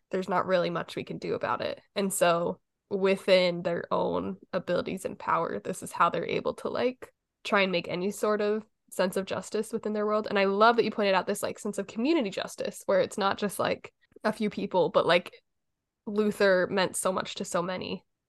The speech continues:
They would, au-, they're willing to all band together. And, like, obviously Lonergan is such a threat. <laughs> Like, there are so many people throughout that are like, "Hey, if this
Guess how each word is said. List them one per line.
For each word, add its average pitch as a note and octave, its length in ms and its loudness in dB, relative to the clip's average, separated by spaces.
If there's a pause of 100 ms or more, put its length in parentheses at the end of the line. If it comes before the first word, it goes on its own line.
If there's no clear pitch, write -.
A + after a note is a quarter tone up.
(160)
They F#3+ 120 2
would, D#3 120 4
au-, - 220 2
they're G3+ 160 4
willing F3+ 340 4
to - 200 2
all F3 160 6
band D#3+ 260 0
together. F#3 560 0 (220)
And, A#3 160 4
like, B3 360 8
obviously A#3 600 6
Lonergan G3 720 0 (140)
is G#3 100 -6
such - 240 0
a - 60 -6
threat. - 600 -6
<laughs> - 80 -20
Like, - 520 4 (560)
there G3+ 100 10
are A3 60 12
so A#3 180 10
many A3+ 200 6
people A#3+ 520 6 (440)
throughout G#3+ 480 6
that G#3+ 100 0
are G#3 100 -2
like, G3+ 540 -2 (440)
"Hey, A#3 280 2
if - 160 2
this - 440 4